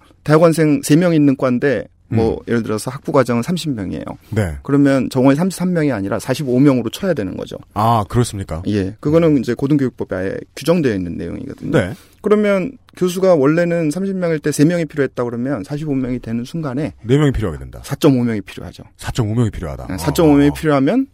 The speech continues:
Speaker 1: 다섯 명이 필요한 거예요. 사람,
Speaker 2: 네.
Speaker 1: 사람은 자를 수 없기 때문이죠. <laughs>
Speaker 2: 아,
Speaker 1: 물론.
Speaker 2: 그렇죠.
Speaker 1: 예.
Speaker 2: 예.
Speaker 1: 그러면 학교 입장에서는 어떻게 했습니까, 이게? 대학원을 없애는 게 낫죠.
Speaker 2: 아, 가만히 있자. 제가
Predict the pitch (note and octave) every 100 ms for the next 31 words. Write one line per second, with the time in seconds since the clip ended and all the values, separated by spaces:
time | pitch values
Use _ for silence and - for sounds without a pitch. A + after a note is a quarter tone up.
0 | _ - B2+ C3 A#2 - F2+ F#2+ - -
1 | - _ _ _ - A2+ A#2 B2+ D2+ A#2+
2 | A#2+ B2 G#2+ G2 - C3+ A#2 F#2 - -
3 | G#2 G#2 - - D3+ - D3 G3 A#2 C#3+
4 | A3 C#3+ C#3 A2+ F2 F2+ D#3+ D3 F#2+ D2
5 | - - G#3+ A3+ A3+ G3+ A#3 A3+ F#3+ F#3+
6 | F3+ F3 G3 C#4 C#4+ _ _ _ _ _
7 | _ - D#3+ E3 D#3 - G#2+ F#2 F#2+ G#2
8 | - - _ _ C#3+ D3+ E3 E3 G3 G#3+
9 | C3+ F3+ D#3+ E3+ G2+ - C3+ _ _ _
10 | - B2+ D#3+ G3 G#3+ A3 G#3+ G3+ D3+ G2+
11 | E2 - D#3+ E3 - C3+ E3